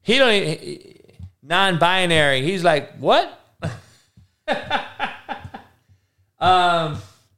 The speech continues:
I thought it was a great take by a motherfucker that's straight from ninety Day Fiancé and shit. You remember the African on ninety Day Fiancé? Uh, Lucy, you remember the African a couple years ago with the big white girl? That's who that motherfucker sounded like.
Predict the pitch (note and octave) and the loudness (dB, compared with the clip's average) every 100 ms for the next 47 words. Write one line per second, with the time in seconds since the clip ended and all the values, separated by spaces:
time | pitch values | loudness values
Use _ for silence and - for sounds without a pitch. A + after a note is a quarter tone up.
0 | _ - _ _ _ - - B2 C#3+ C3+ | _ -20 _ _ _ -18 -2 -2 2 2
1 | B2 G#2+ G2+ B2+ A2 - C3+ B2 B2 A#2 | 0 -2 0 0 -2 0 0 0 0 2
2 | A2+ A#2+ A2 - B2 A2+ G2 G#2 G#2 - | 2 0 -4 -2 -4 -2 -4 -2 -2 -4
3 | C3 A#2 A#2 A2+ A#2 A2+ A2+ A2 A#2+ A2+ | -4 -4 -4 -4 -2 0 0 -2 -4 -4
4 | A2+ - F#2+ F#2+ F2+ - F#2+ - _ A#2 | -4 -6 -6 -8 -12 -12 -12 -14 _ -4
5 | C#3+ C3+ C3 C#3+ - D#3 C#3+ C3+ C#3 C#3 | 0 2 0 -2 -4 -2 -2 0 0 0
6 | C#3+ C#3 C#3+ C#3 C#3+ D#3 D3+ D3+ - - | -2 -2 -2 0 -2 -2 -4 -6 -16 -20
7 | - - A#2 B2 A#2+ A#2 A2+ A2 - C3 | -20 -4 2 4 4 4 4 2 -2 2
8 | G3 - D3+ D#3+ F3 D#3+ D#3 D#3+ E3+ - | 4 4 2 4 2 2 2 2 0 -2
9 | F3+ D#3+ F3 E3+ F3 F3 F3 F3+ E3 D3+ | -2 0 0 2 2 2 4 4 2 -2
10 | B2 D#3+ D3 E3+ E3 F#3 F#3 F#3 - - | -2 0 2 2 2 2 2 0 -12 -16
11 | - - D3+ E3 E3+ D#3+ E3 C#3+ C3+ C3 | -12 0 0 2 2 2 2 0 0 0
12 | C3+ B2 D3 C3+ B2+ B2 G#2+ - | -2 -2 0 0 0 0 -2 -6